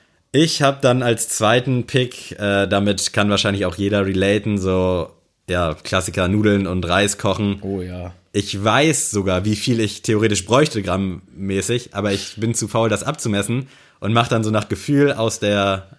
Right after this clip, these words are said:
Speaker 1: aus der Tüte und es ist natürlich immer maßlos zu viel.
Speaker 2: Ja.
Speaker 1: Mit der, mit der Hälfte wär ich locker zufrieden, aber bei mir ist es so, dadurch, dass es da ist, esse ich's halt auch auf, so. Ich kann mir das irgendwie nicht einteilen.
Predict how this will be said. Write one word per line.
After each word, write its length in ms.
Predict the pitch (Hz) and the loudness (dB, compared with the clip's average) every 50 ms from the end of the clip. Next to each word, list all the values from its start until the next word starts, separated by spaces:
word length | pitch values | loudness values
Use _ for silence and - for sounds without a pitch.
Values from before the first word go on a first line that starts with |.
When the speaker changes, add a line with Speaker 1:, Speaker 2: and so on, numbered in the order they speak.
| _ _ | _ _
Speaker 1:
aus 160 | - 107 98 | -6 -6 -2
der 100 | - 107 | -2 -4
Tüte 440 | 98 - 131 123 127 123 127 123 127 - _ _ _ - | -2 -2 0 2 2 2 2 0 -4 -12 _ _ _ -10
und 120 | - 98 | -4 -4
es 100 | 104 101 | -2 -2
ist 40 | 95 | -2
natürlich 300 | 104 101 - - 104 98 | -2 -4 -2 -2 -2 -2
immer 160 | 101 101 98 | -2 -2 -2
maßlos 420 | 95 98 98 101 101 - - 92 - | -2 0 0 0 -2 -2 -6 -12 -10
zu 100 | - 92 | -12 -12
viel. 220 | - - 98 92 87 | -8 -6 -6 -4 -4
Speaker 2:
Ja. 80 | 92 | -2
Speaker 1:
Mit 100 | - - | -2 0
der, 560 | 98 98 277 - - 269 - - 220 180 165 - | 2 2 2 4 2 0 0 0 -2 -4 -2 -2
mit 160 | 113 117 - | -2 0 2
der 80 | 123 117 | 2 4
Hälfte 280 | 139 139 135 - 135 123 | 4 2 2 2 2 2
wär 100 | 123 117 | 2 2
ich 100 | - - | 2 2
locker 340 | 113 127 143 139 151 127 | 2 2 2 2 0 -2
zufrieden, 600 | - - 120 - - 131 123 117 117 120 135 135 _ _ _ _ _ - | -2 -4 -8 -6 -4 -4 -2 -2 -2 -4 -6 -8 _ _ _ _ _ -10
aber 220 | - 107 107 113 110 | -6 -2 0 0 2
bei 140 | 110 113 113 | 2 2 2
mir 120 | 120 131 | 2 2
ist 80 | 147 143 | 0 0
es 100 | 139 - | -2 -4
so, 100 | - 127 | -2 0
dadurch, 280 | 117 117 117 127 127 - | 0 2 2 2 0 0
dass 160 | 131 117 - | -2 -4 -2
es 160 | 120 - - | -4 -4 -2
da 240 | - 110 113 123 139 147 | 0 2 2 4 4 2
ist, 220 | 147 139 - - | 0 -2 -4 -6
esse 180 | 123 123 - 123 | -4 -4 -2 -2
ich's 100 | 107 - | -2 -2
halt 160 | 117 113 101 | -2 -2 -2
auch 160 | 107 101 - | -2 -4 -2
auf, 200 | 110 113 123 120 | 0 0 0 0
so. 80 | - 98 | 0 -2
Ich 140 | 92 87 - | -4 -4 -4
kann 240 | - 113 107 113 113 | -2 -2 0 0 0
mir 120 | 113 113 | 0 0
das 140 | 107 104 - | 0 -2 -2
irgendwie 240 | - 107 107 104 107 | -2 -2 -2 0 0
nicht 220 | 104 104 101 - | 0 0 -2 -4
einteilen. 540 | - 110 117 110 - 92 90 95 104 104 104 | -4 -4 -4 -2 -2 -2 -2 -2 -4 -6 -8